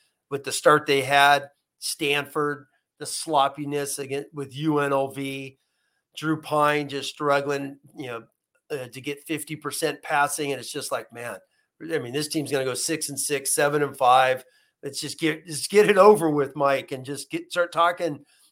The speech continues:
signing day and spring football. And lo and behold, back-to-back big upsets, you know, over Syracuse, who was ranked sixteen, and obviously Clemson. So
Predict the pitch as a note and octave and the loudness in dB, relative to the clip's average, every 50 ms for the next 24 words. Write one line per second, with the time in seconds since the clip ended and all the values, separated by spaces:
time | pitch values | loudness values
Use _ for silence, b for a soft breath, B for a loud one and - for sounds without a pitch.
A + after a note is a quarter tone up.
0 | b - - - F#3+ E3+ F3 F#3+ F#3 F#3 F3+ E3 G3 G3 F#3+ F#3+ F#3 E3 D3 C#3+ | b -8 -4 2 4 4 4 2 0 -4 -4 -2 0 0 0 0 0 -2 -4 -6
1 | - - F#3 F3+ F3 E3 - - F3+ F#3+ F#3+ F#3+ D#3+ C3+ A#2+ A2 G#2 - _ _ | -6 -4 -2 -2 -2 -4 -4 -4 -4 -4 -4 -4 -4 -2 -2 -4 -6 -8 _ _
2 | _ _ _ _ - C#3 B2+ B2+ C3 C#3 D#3 E3 E3 D#3 D3 D3 C#3 D3+ E3 E3 | _ _ _ _ -18 -16 -10 -4 -2 0 0 0 0 0 0 0 2 2 2 2
3 | D#3 C#3 C#3+ C#3+ C#3 D3 D3+ - D#3 B2 D3 D3 C#3+ C#3 - C#3+ D3 C#3+ C#3 D3 | 2 0 0 0 0 0 0 -4 -8 -4 -4 -4 -4 -4 -4 -4 -4 -2 0 -2
4 | D3 D3+ - - - D#3 D3+ D#3 D#3 - - - - _ _ _ _ _ _ _ | -2 -2 -4 -4 -2 0 -2 -2 -2 -6 -12 -12 -12 _ _ _ _ _ _ _
5 | _ _ - C3 B2 B2 B2+ C3 B2+ B2+ - - - D3+ C#3+ D3 C#3+ C#3+ - D#3+ | _ _ -14 -10 -8 -8 -8 -8 -8 -10 -10 -8 -6 -6 -6 -6 -6 -10 -10 -8
6 | D#3 D3+ C#3+ B2+ C3+ C#3+ C#3 C#3 A#2 A2 C3 C#3 C#3+ D3+ D3+ D3 - - C#3+ C#3+ | -6 -6 -6 -6 -8 -8 -8 -8 -8 -6 -4 -2 -2 -2 -4 -6 -10 -12 -12 -12
7 | - - - - C#3+ C#3+ D3+ C#3+ C3+ C3 C3 B2 B2+ A#2+ - B2+ B2 - - C3+ | -14 -14 -14 -10 -8 -6 -4 -2 -2 -2 -2 -4 -6 -14 -14 -16 -16 -12 -8 -8
8 | C3 C3 - - A#2 A2+ - - C3 A#2 A#2 | -6 -6 -8 -14 -12 -12 -8 -6 -6 -6 -6